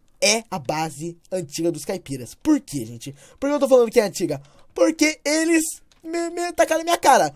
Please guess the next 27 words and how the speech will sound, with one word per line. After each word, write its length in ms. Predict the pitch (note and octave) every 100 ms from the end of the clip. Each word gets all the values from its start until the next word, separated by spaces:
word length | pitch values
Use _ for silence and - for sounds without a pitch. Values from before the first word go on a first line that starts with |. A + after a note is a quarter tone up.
| _
Falaram, 520 | - A3+ G#3 F#3 D#3 C#3 _ _ _
"Temos 400 | E4+ E4 D#4+ D4
uma 160 | D4 C#4+
base 260 | C4+ B3+
nova." 460 | C4+ B3 E3 C#3+ B2+ _ -
E 600 | F#3 F#3 F#3 F3+ F3+ E3+ D#3
meio, 480 | D3+ A3+ F#3 C3+ G#2+ G#2+
gente, 460 | G#2 F#2+ - F#2+ F2+ _ _ _ _
que 400 | - E3 F#3+ A3+ _ _
eu 160 | F#3 E3
não 120 | G3
sabia 360 | G#3 F3 A3
disso. 440 | G#3 D3 F#3+ - B2+
E 140 | D#3+
aí 60 | A#3+
eu 60 | C4
fui 100 | C4+
lá, 100 | C4
fiz 160 | C4
o 80 | C4
quê? 280 | - F#3 C#3 _ _
Eu 100 | -
fui 140 | - D4+
lá, 160 | D4
fingi. 420 | D4+ C#4+ G3+ A3 - -
Ah, 200 | C#4 C4
eu, 160 | G#3